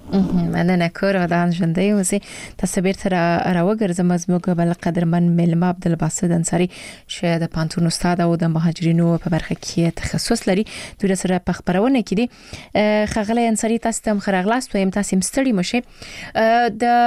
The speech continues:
پاکستان نه د راستنېدونکو کډوالو په اړه باندې، اه، تر ټولو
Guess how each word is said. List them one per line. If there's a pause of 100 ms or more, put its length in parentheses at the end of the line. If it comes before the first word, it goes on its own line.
(180)
پاکستان
نه
د
راستنېدونکو (160)
کډوالو
په
اړه
باندې، (460)
اه،
تر
ټولو